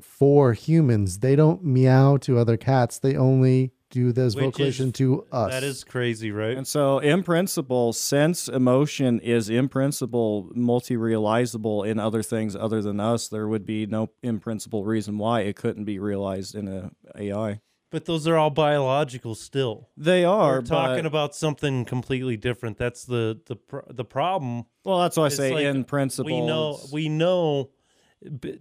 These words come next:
Speaker 2: just because we don't know where consciousness come, comes from, we do know where emotion comes from. We know what causes you to be angry, the chemicals that do that. We know the part of the brain that, that manifests in.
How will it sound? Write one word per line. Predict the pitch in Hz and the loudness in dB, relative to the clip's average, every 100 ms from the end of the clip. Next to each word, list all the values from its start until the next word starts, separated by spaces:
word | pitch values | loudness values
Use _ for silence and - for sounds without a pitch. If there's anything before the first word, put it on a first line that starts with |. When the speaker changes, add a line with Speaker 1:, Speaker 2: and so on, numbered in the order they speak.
| 135 | -16
Speaker 2:
just | - 170 180 | -4 -4 -2
because | 196 170 160 | -2 0 2
we | 165 | 2
don't | 160 156 | 2 2
know | 151 | 2
where | 135 123 | 0 0
consciousness | 131 123 120 123 - 120 104 | -2 -4 -6 -8 -10 -8 -8
come, | - 110 95 _ - | -8 -10 -10 _ -20
comes | - 113 92 | -14 -14 -14
from, | - 98 - _ _ _ _ | -16 -16 -18 _ _ _ _
we | - 131 | -10 -10
do | - 160 175 170 | -4 -2 0 2
know | 151 | 2
where | 135 127 123 | 2 2 2
emotion | 117 127 143 131 123 107 | 2 2 2 0 -4 -4
comes | 107 107 - | -6 -8 -12
from. | - - - _ - - | -14 -14 -16 _ -18 -4
We | 127 | 0
know | 139 139 | 4 2
what | 127 117 | 2 -2
causes | - 135 135 135 139 127 | -4 -2 0 -2 -4 -2
you | 151 | -2
to | 143 | -2
be | 147 147 | -2 0
angry, | 143 143 135 143 135 | 0 0 0 -2 0
the | 123 110 | -2 -4
chemicals | - 131 127 127 127 117 110 | -6 -6 -4 -4 -6 -6 -6
that | 107 | -6
do | 139 147 139 | -4 -2 0
that. | 139 135 _ _ _ - | 0 -2 _ _ _ -6
We | 127 | -4
know | 131 123 | -2 -2
the | 117 | -4
part | 104 123 110 | -4 -4 -6
of | |
the | 101 | -8
brain | 98 127 135 135 | -2 0 2 2
that, | 135 131 - - | 0 -2 -6 -10
that | 131 120 - _ - | -4 -2 -4 _ -16
manifests | 127 127 147 - 160 147 - | -8 -4 -4 -4 -4 -4 -2
in. | 151 147 | 0 0